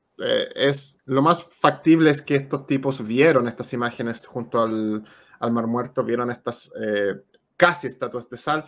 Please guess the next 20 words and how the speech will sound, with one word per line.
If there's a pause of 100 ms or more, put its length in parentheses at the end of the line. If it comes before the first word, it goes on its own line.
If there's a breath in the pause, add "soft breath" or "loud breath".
(320 soft breath)
y
ahí
se
creó
todo
el
mito
de,
"No,
es
que
una
mujer
se
convirtió
en
sal,
porque
ven
esos